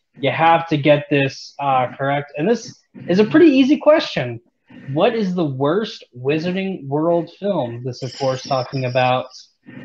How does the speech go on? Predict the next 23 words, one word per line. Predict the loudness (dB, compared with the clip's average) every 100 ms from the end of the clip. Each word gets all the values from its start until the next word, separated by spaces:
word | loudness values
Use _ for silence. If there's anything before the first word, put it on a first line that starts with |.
| -18 -16 -16 -16 -10 2
Harry | 4 6 4
Potter | 2 2 4 4 4 2 -2 -4
and | -2 0
the |
World | -2 -2 -2 -2
of |
Hogwarts. | -6 0 0 2 0 0 -2 -10 -20 -20 -18 -4
Many | 4 6 6
films, | 4 4 4 4 2 -6 -20 -8
many, | -2 0 0 0 -2 -4
uh, | -2 -2
people | 0 -2 -2
love | 0 0
them. | 0 -2 -6 _ _ _ -4
I | 2
don't | 4
know | 4 2
which | -2 -6
one | -6
is | -6
the | -6 -6
worst. | -6 -8 -14 -20 _ -20 -20 -20 -18 -8
So, | 4 6 6